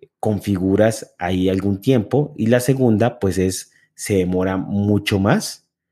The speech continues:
pero pues ya depende de que tú requieras. Si en verdad eso es muy importante, pues puedes usar la primera, pero puede que afecte un poquito el rendimiento,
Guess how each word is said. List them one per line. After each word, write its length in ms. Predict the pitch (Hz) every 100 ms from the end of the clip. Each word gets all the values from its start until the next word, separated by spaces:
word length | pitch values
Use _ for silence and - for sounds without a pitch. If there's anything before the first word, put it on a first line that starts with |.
| _ _ _ _ _ _ _ _ _ _ _ _ _ _ _ _
pero 360 | - 110 127 139
pues 240 | 120 95
ya 160 | 85 95
depende 500 | 98 101 101 98 101
de 240 | 90 76
que 140 | - 95
tú 260 | - 107 95
requieras. 720 | 85 92 - - 107 87 85
Si 100 | 95
en 100 | 90
verdad 200 | 87 90
eso 160 | 90 107
es 60 |
muy 200 | 110 110
importante, 840 | 110 104 90 - 110 135 - 113 147 - _
pues 180 | 107 104
puedes 240 | - 104
usar 280 | 110 101 90
la 220 | 95 95
primera, 500 | 101 92 92 101 180
pero 320 | - 123 208 - - _
puede 300 | 139 139 160
que 180 | - 131
afecte 500 | 107 - 127 127 131
un 80 | 117
poquito 580 | 113 - 101 98 113
el 180 | - 101
rendimiento, 1040 | 90 95 95 90 92 95 98 98 98 -